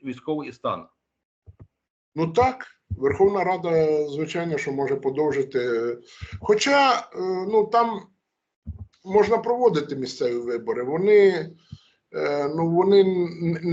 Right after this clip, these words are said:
Speaker 2: не, не наскільки травматичні для суспільства, скільки вибори президентські, е, чи вибори до Верховної Ради.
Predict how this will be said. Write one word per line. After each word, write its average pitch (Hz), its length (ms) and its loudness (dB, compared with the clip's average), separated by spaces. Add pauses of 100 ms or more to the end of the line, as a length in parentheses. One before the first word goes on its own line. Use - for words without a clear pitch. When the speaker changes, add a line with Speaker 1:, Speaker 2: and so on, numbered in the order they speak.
(160)
Speaker 2:
не, 196 360 4
не 190 280 2
наскільки 185 600 -4
травматичні 170 920 -2
для 151 220 2
суспільства, 156 760 -6
скільки 139 540 -2
вибори 143 460 2
президентські, 139 760 -4
е, 117 1000 0
чи 135 280 -4
вибори 123 640 0
до 120 120 -4
Верховної 120 500 -2
Ради. 92 320 -4